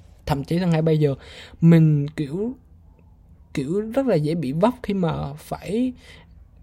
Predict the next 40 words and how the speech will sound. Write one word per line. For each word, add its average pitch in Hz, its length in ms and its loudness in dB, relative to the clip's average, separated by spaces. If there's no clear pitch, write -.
khi 202 120 -4
phát 233 180 -2
âm 202 120 -2
tiếng 220 180 -4
Việt. 180 120 0
Ví 226 120 2
dụ 190 120 0
nha, 160 240 2
thậm 156 160 0
chí 175 100 0
là 202 100 2
tiếng 190 220 0
Vi-, 233 180 -6
tiếng 202 140 0
Anh 190 180 0
luôn. 180 240 0
Nói 202 120 -4
chung 202 220 2
là 139 220 -2
mình 156 140 6
không 185 160 -2
biết 262 200 4
tại - 120 -6
sao 170 280 0
mình 156 160 0
có 165 120 -6
cái 202 80 -6
tật - 220 -10
như 170 80 -4
vậy. 151 320 -12
Giống 180 160 -4
như 185 80 0
mình 139 220 0
phát 208 180 -4
âm 170 180 4
chữ 165 220 -4
R 151 140 6
và 143 80 -6
chữ 151 260 0
L 156 80 6